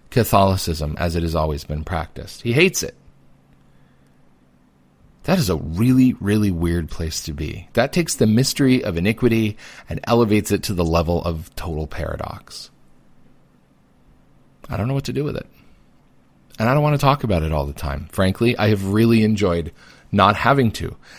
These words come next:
And yet, my basement is full of sewage. And it stinks.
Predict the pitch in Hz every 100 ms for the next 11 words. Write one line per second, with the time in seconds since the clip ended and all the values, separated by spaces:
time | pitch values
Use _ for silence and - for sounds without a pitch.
0 | - - 80 87 87 135 - - - _
1 | - - - - - - - 80 85 87
2 | 87 92 90 - - - _ 90 - -
3 | 73 73 - - 76 - - - _ _
4 | - - - - - - - - - _
5 | _ _ - 90 95 - - 120 113 -
6 | - -